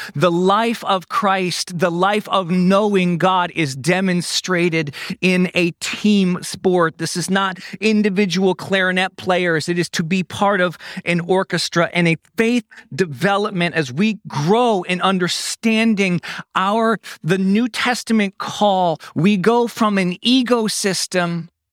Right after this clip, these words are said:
to an ecosystem. We, we learn that it's not just about me. It's not just about my story.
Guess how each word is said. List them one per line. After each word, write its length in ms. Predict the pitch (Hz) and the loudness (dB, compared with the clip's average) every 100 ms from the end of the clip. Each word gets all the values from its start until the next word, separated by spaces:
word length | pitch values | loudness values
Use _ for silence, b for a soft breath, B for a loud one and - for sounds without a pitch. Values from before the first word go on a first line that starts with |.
| _ - | _ -6
to 220 | - 214 | -2 2
an 120 | 196 | 2
ecosystem. 1200 | 185 214 226 - 214 170 - 185 - - 151 143 131 _ B B | 0 0 0 2 0 0 -2 -2 -2 -2 -2 -2 -8 _ B B
We, 100 | 175 | 0
we 200 | 190 208 | 2 2
learn 320 | 208 220 233 | 4 2 2
that 100 | 208 | 2
it's 180 | 196 - | 0 -2
not 400 | 196 220 247 254 | 0 2 0 -2
just 300 | - 214 - | -2 -2 -2
about 340 | 175 170 165 | -2 -2 -2
me. 500 | 151 165 175 151 123 - _ - | -2 0 2 0 -4 -12 _ -4
It's 200 | 185 - | -2 0
not 260 | 226 262 | 0 0
just 240 | - 247 - | -4 -6 -2
about 260 | 185 196 | 0 0
my 380 | 180 185 190 190 | 2 2 2 0
story. 640 | 190 - - 185 151 151 | -2 -4 -2 0 0 -2